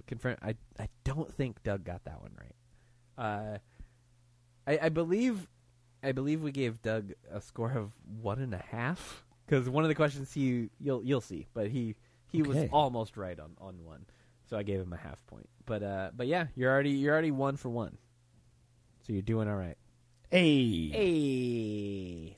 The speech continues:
Speaker 2: Hey.
Speaker 1: Uh, no, uh, you know what? We talked about that last time, and we talked about that again. Question two. This is, this is the tricky one. This is not your multiple choice. This is, this is
Speaker 2: Is it an
Speaker 1: just a
Speaker 2: essay?
Speaker 1: Yes.
Speaker 2: Oh, God. Where's the
Speaker 1: I need
Speaker 2: loose
Speaker 1: this,
Speaker 2: leaf?
Speaker 1: uh, in the form of a question.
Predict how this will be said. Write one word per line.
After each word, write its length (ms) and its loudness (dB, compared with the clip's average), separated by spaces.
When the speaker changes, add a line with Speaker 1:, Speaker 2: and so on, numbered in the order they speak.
Speaker 2:
Hey. 880 6
Speaker 1:
Uh, 120 -8
no, 240 6
uh, 840 0
you 160 -2
know 100 0
what? 160 -4
We 80 -6
talked 200 -6
about 120 -8
that 140 -10
last 120 -14
time, 120 -10
and 100 -12
we 60 -12
talked 220 -12
about 100 -12
that 100 -14
again. 160 -16
Question 300 4
two. 200 -6
This 160 -4
is, 80 -6
this 140 2
is 60 -4
the 80 -2
tricky 280 0
one. 160 -8
This 140 2
is 140 2
not 320 2
your 100 -2
multiple 300 -4
choice. 240 -4
This 160 -4
is, 320 -8
this 120 -2
is 40 4
Speaker 2:
Is 120 8
it 40 10
an 60 6
Speaker 1:
just 260 10
a 60 12
Speaker 2:
essay? 220 12
Speaker 1:
Yes. 260 -2
Speaker 2:
Oh, 200 12
God. 600 8
Where's 240 8
the 100 4
Speaker 1:
I 40 2
need 80 8
Speaker 2:
loose 100 12
Speaker 1:
this, 140 6
Speaker 2:
leaf? 120 8
Speaker 1:
uh, 240 6
in 120 0
the 80 0
form 260 0
of 80 -4
a 60 -4
question. 420 -2